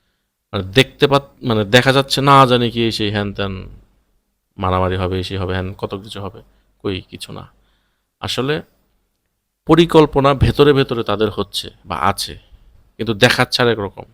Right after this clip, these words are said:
মানুষকে, আহ, মানে এমন একটা পরিস্থিতির মধ্যে রাখছে যে কি জানি কি হয়। রাজনীতি এমন একটা জিনিস, দেখাবে একটা, করবে আরেকটা। তো এটা, এগুলো আসলে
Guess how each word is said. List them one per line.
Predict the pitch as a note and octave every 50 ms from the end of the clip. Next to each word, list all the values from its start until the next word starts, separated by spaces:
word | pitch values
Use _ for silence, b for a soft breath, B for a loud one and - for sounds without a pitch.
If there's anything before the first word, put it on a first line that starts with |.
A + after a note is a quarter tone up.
| _ _
মানুষকে, | - G#2 G2+ G#2 G#2+ A#2 A2+ - - - D3 E3+ - b b b b b b b b b _ -
আহ, | G#2+ G#2 G2+ G2 F#2+ G2
মানে | F#2+ G2 G2 G2 G2 F#2+ G2+ G#2 - - _ _ _ _ _ _ _ _ _ _ _ _ _ _ _ _ _ _ _ _ _
এমন | - C#3 C#3+ D3+ D3+
একটা | C#3+ C3 - - C3+
পরিস্থিতির | C3+ - D3 D3 C#3 - - B2+ C#3 C#3
মধ্যে | C3+ C3 B2+ B2+
রাখছে | B2 A#2+ - - - - G#2 G2+ G#2+
যে | A2+ - A#2+ A2+ G#2 G2+ G2 G2 G2 G2 G2 F#2 F2+ G#2 G#2 _ _
কি | - A#2+ A#2+
জানি | A#2 A#2 A2 G#2+
কি | F#2+ - G#2 G2
হয়। | G2 - D#2+ D#2 - _ _ _ _ _ _ _ _ _ _ _ _ _ _ _ _ _ _ _ _ _ -
রাজনীতি | G#2+ G2+ G2+ G2 A2 G#2+ - A2+
এমন | G#2+ G#2+ G#2+
একটা | G#2+ G#2 - -
জিনিস, | A2 A#2+ G#2+ G#2 G#2+ A2+ - - - - - _ _ _ _ A2
দেখাবে | G#2 G2+ - G2+ G#2 G#2 G#2+
একটা, | G2+ - - G#2+ G#2+
করবে | _ - G#2+ G2+ G2 G2
আরেকটা। | F#2 F#2 F2+ - _ - - - - _ _ _ _
তো | - A2 G#2+ G#2+
এটা, | A2 A2 A2 A2 - - A#2
এগুলো | A#2 A2+ A2+ A#2+ B2 B2
আসলে | A#2+ A2+ - A#2 A#2 A#2 A#2 A2+ A2+